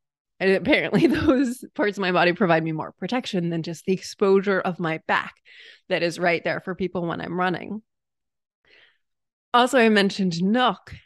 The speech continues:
and I think this is funny. In college, my senior year, my friend Megan and I had rooms in this house that it was like, you go up a secret passageway,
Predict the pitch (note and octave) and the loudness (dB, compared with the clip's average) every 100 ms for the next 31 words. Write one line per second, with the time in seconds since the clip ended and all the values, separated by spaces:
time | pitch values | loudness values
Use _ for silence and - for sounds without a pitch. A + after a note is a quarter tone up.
0 | _ A3 A3 F#3+ F#3 F#3+ F3 A3 B3+ B3 | _ -8 -4 -4 -2 -4 -2 -4 -4 -10
1 | G3 - G3+ F#3+ F3 F#3+ - - C#4+ A#3 | -10 -6 -2 -2 -2 -6 -10 -4 0 0
2 | F3 F3+ A#3 - _ _ _ _ - G#3+ | 0 -2 -4 -14 _ _ _ _ -6 0
3 | G3 F#3+ G3 - A#3+ A3 A3 G#3 G3+ F#3+ | 2 2 0 -4 -4 0 2 2 0 0
4 | F3 F3+ F#3 G#3 G3+ G3 G3+ A3 G#3 F3+ | -2 -2 -6 -2 -2 0 0 0 0 -2
5 | E3 D#3+ - _ _ _ - A3+ G3 G3+ | -2 -6 -8 _ _ _ -4 -2 0 0
6 | A3 G#3+ G3+ G3 - G#3 A3 G3 - G3 | 2 0 -2 -4 -6 -2 -2 -2 -6 -8
7 | F#3+ F#3 D#3+ - F#3 F3+ F#3+ - F#3 - | -6 -4 -6 -4 -2 0 -2 -8 -6 -6
8 | - E3 D3+ - F3+ G#3 G#3+ | -6 -6 -8 -6 0 0 0